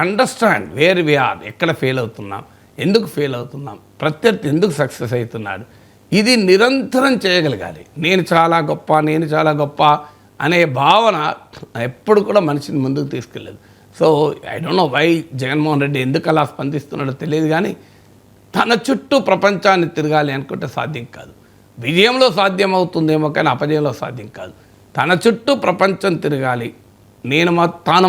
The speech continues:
మాత్రం తన చుట్టే తిరుగుతాను అంటే ఎట్లా? So, తనకు వ్యక్తి-, ఆ ప్రతిపక్ష హోదా, తనకు మైకు, తనకు అసెంబ్లీలో చంద్రబాబు నాయుడు గారు ఎక్కువ టైము. అసలు ఓడిపోయాక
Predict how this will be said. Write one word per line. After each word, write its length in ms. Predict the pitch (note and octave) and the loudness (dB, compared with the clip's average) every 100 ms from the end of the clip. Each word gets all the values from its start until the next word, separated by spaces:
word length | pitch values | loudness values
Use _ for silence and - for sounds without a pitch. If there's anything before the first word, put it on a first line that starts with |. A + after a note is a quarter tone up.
| F#3 | 4
మాత్రం 280 | A#3 A#3+ A3+ E3 | 2 -2 -2 -2
తన 120 | D#3+ - | -4 -2
చుట్టే 240 | F3+ G#3 G3 | -2 2 2
తిరుగుతాను 520 | C#3+ D3+ F3 F3+ A#2 A#2 - | 0 -6 -10 -10 -8 -10 -8
అంటే 160 | D3 D3+ C3+ | -6 -4 -4
ఎట్లా? 220 | - D#3 - - _ _ - | 0 -2 -2 -20 _ _ 0
So, 60 | E3+ D#3+ D#3 | 2 2 2
తనకు 260 | E3 D#3 D#3+ | 2 2 0
వ్యక్తి-, 180 | - D3+ D3 | -2 0 0
ఆ 20 | C#3+ | 0
ప్రతిపక్ష 440 | C#3 C#3 D3 C3 D3 C#3 | -6 -4 -6 -4 0 0
హోదా, 200 | C#3 C#3 - - - | 2 0 -4 -20 -8
తనకు 300 | E3 F3 - C3+ | -2 -2 0 -2
మైకు, 320 | C#3 C#3 B2+ C3+ - - - | -2 -2 -8 -8 -12 -12 -2
తనకు 260 | E3 G3 - | 0 0 0
అసెంబ్లీలో 420 | - D#3+ D#3 D#3 C#3 | 0 0 2 0 0
చంద్రబాబు 280 | D3+ C#3+ D3 | -2 0 0
నాయుడు 160 | C#3 C#3 | 0 -2
గారు 120 | C#3 A#2 | -4 -8
ఎక్కువ 160 | - C#3+ C#3 | -4 -4 0
టైము. 280 | C3+ B2+ C3+ - - _ - | 0 0 -4 -8 -20 _ -8
అసలు 180 | B3+ G3+ F#3 | -4 2 2
ఓడిపోయాక 480 | A3+ A#3 G#3+ G#3 | 4 4 4 0